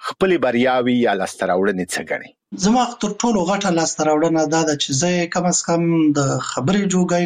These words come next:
Speaker 2: کړم، خلکو سره د کېناستلو جوګی کړلم او، ا، د ژوند کولو هغه سلیقه یې راته را زده کړله. ا، کتابونه، یعنې زه خپله په دې،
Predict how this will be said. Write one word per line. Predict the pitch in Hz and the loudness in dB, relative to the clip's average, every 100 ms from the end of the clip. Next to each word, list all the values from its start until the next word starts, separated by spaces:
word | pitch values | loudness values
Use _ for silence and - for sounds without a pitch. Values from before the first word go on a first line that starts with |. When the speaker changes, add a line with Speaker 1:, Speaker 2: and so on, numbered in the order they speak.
| 175 | -2
Speaker 2:
کړم، | 165 165 160 - - - - | -2 0 0 -4 -18 -16 -6
خلکو | - 185 - 170 | 0 0 0 -2
سره | - 156 | 0 0
د | 147 | 0
کېناستلو | 139 139 131 - 180 180 | 0 0 0 0 2 2
جوګی | 170 165 160 165 160 | 2 0 0 0 -2
کړلم | 165 151 147 147 147 143 - | 0 0 2 2 2 0 -2
او، | 127 123 120 123 120 123 | 0 0 0 0 0 0
ا، | 120 117 117 117 117 - 127 | 2 2 2 0 -2 -6 -2
د | |
ژوند | 131 151 175 | 0 2 0
کولو | - 147 175 165 | 0 0 2 2
هغه | 139 | 0
سلیقه | - 123 123 143 139 | -2 -2 -2 0 0
یې | |
راته | 117 113 | 0 -2
را | 117 117 | -4 -4
زده | 117 120 | -4 -4
کړله. | - 139 160 - - - - - - - | -2 0 0 -6 -20 -18 -18 -20 -20 -8
ا، | 180 156 156 143 143 - - 147 - 127 | -4 0 0 0 0 -2 -2 0 0 -2
کتابونه، | - 170 170 208 202 190 185 185 175 175 | 0 0 2 2 4 2 -2 -6 -4 -2
یعنې | 170 170 | 0 0
زه | 160 185 | 0 -2
خپله | - - 185 | -2 -2 0
په | - 147 | 0 -2
دې، | 139 165 160 147 | 0 2 2 0